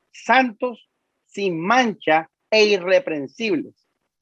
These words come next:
Ahora, mira el versículo diez, dice, "Si decimos que no hemos pecado, le hacemos al mentiroso y su palabra no está en nosotros". O sea, que él, él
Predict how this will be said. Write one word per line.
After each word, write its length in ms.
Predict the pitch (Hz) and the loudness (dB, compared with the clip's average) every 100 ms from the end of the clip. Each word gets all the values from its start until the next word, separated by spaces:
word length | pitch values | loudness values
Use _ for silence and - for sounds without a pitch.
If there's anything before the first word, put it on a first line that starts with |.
| - _ - | -20 _ 0
Ahora, 160 | 180 | 2
mira 160 | 175 208 | 2 2
el 60 | 220 | 0
versículo 460 | 190 208 208 196 | -4 -4 -2 0
diez, 160 | 185 180 | 2 0
dice, 320 | 208 - 127 | -4 -12 -16
"Si 200 | - 160 | -6 0
decimos 420 | 160 - 190 233 240 | 2 2 2 2 2
que 120 | 208 | 2
no 100 | 214 | 4
hemos 200 | 226 - | 2 0
pecado, 580 | 208 220 220 156 160 - _ _ _ _ | -2 2 4 2 -2 -8 _ _ _ _
le 100 | 151 | -2
hacemos 420 | 156 - 175 202 | 0 -2 -2 0
al 180 | 185 175 | 0 0
mentiroso 760 | 185 180 147 165 185 - 117 - _ _ _ - | -2 -4 -2 0 2 0 -8 -20 _ _ _ -10
y 120 | 160 | -8
su 180 | 180 151 | -6 -2
palabra 320 | 143 165 202 | 0 2 0
no 60 | |
está 160 | 151 156 | -2 -2
en 80 | 160 | -2
nosotros". 460 | 151 185 143 120 _ _ _ _ _ | 0 -2 -2 -8 _ _ _ _ _
O 40 | 127 | -2
sea, 240 | 208 180 - | -2 -2 -6
que 140 | 175 165 | -6 -4
él, 200 | 202 240 | -4 -2
él 400 | 196 214 233 | 0 -2 -4